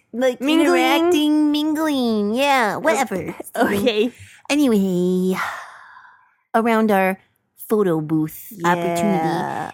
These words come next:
Speaker 2: our
Speaker 1: and
Speaker 2: podcast station.
Speaker 1: our little special guest there.
Speaker 2: Our five,
Speaker 1: Pod-
Speaker 2: our five-second special
Speaker 1: Yeah, it was,
Speaker 2: guest.
Speaker 1: it was short and sweet, but he knew what he was doing.
Speaker 2: That was a shout-out from Parker.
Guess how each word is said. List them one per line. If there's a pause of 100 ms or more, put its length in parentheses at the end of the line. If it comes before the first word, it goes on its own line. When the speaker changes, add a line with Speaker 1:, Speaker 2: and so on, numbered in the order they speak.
Speaker 2:
our
Speaker 1:
and
Speaker 2:
podcast
station.
Speaker 1:
our
little
special
guest
there. (300)
Speaker 2:
Our
five,
Speaker 1:
Pod- (400)
Speaker 2:
our
five-second
special
Speaker 1:
Yeah,
it
was,
Speaker 2:
guest.
Speaker 1:
it
was
short
and
sweet, (100)
but (560)
he
knew
what
he
was
doing.
Speaker 2:
That
was
a
shout-out
from
Parker.